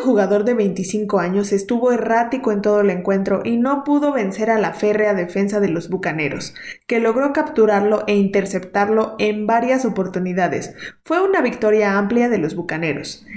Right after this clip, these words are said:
El legendario Tom Brady no hizo más que agigantar su leyenda al terminar el partido con doscientas un yardas de pase, tres pases para touchdowns y cero intercepciones en veintinueve intentos.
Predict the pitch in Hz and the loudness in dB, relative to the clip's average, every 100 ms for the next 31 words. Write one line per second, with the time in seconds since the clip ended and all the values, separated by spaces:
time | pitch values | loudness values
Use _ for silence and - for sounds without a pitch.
0 | - - 233 233 220 208 214 214 208 202 | -18 -4 0 2 2 0 -2 0 2 2
1 | 180 180 - 247 254 233 214 247 254 254 | 2 -2 -2 0 0 0 2 2 0 -2
2 | 277 - - - 262 311 302 294 262 254 | -4 -6 -12 -6 0 2 2 0 0 0
3 | 262 262 254 247 220 202 196 214 214 233 | -2 -2 -4 0 0 0 0 0 0 2
4 | 214 190 190 226 233 240 233 196 190 190 | 2 2 2 0 2 2 2 0 -2 0
5 | 202 208 202 190 180 214 240 240 220 190 | 2 2 0 -2 -2 0 0 0 -2 0
6 | 196 - 285 294 294 277 247 220 196 196 | -2 -2 -2 0 0 -2 -2 0 0 0
7 | 190 175 165 - 226 233 208 160 - - | -2 -4 -6 -2 -2 -2 -4 -8 -12 -16
8 | - - 311 320 320 294 285 277 175 170 | -10 -2 -2 0 0 2 2 2 -2 0
9 | 214 208 - 202 202 226 202 226 240 - | 0 -2 -2 0 2 0 -2 0 0 0
10 | 277 285 285 277 196 185 - 180 180 180 | -2 2 0 0 -4 -6 -6 -4 -4 -4
11 | 185 180 180 180 175 190 180 170 165 143 | -4 -2 -4 -4 -2 0 -2 -4 -6 -6
12 | - - - | -6 -10 -12